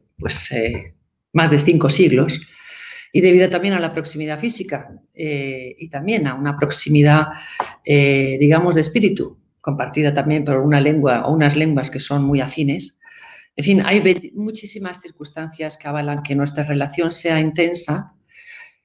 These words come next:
pero no solamente intensa en cuanto a,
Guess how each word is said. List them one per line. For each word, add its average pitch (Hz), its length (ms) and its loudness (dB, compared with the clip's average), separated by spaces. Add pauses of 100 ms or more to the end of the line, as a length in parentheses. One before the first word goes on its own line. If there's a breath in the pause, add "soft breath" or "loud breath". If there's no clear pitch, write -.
(180)
pero 170 260 6
no 190 120 4
solamente 190 420 4
intensa 160 840 0
en 147 160 0
cuanto 143 480 0
a, 127 560 -2